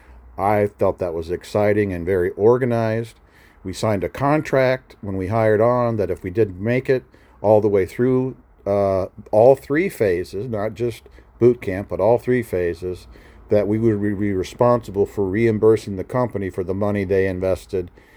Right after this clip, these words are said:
in our training and so on and so forth. So to say the least, there was quite a bit of pressure. Uh, it never bothered me. I was confident. I knew that I could do it.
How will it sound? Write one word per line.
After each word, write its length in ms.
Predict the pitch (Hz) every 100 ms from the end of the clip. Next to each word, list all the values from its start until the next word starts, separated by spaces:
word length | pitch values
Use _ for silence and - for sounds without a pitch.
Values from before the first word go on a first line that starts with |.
| - -
in 140 | 95
our 140 | 90
training 640 | 87 - 95 92 92 90 90 - - - -
and 420 | 90 87 85 80
so 220 | - 98
on 120 | 92
and 120 | 85 78
so 200 | 98 92
forth. 300 | - 78 -
So 220 | 90 82
to 120 | -
say 200 | - 143
the 100 | 139
least, 400 | 120 120 113 -
there 120 | 98
was 200 | 90 87
quite 240 | - 123 113
a 40 |
bit 140 | 98
of 120 | 87 -
pressure. 520 | 131 139 139 135 143 _ _ _ _ _ _ -
Uh, 180 | 87 87
it 100 | 90
never 240 | 104 95
bothered 440 | 87 101 110 110 104
me. 180 | 104 104
I 40 |
was 160 | 82 -
confident. 600 | 113 107 101 104 98 101
I 80 | 87
knew 420 | 95 110 110 104
that 140 | 92
I 120 | 87 87
could 200 | 82 80
do 220 | 120 117
it. 160 | 113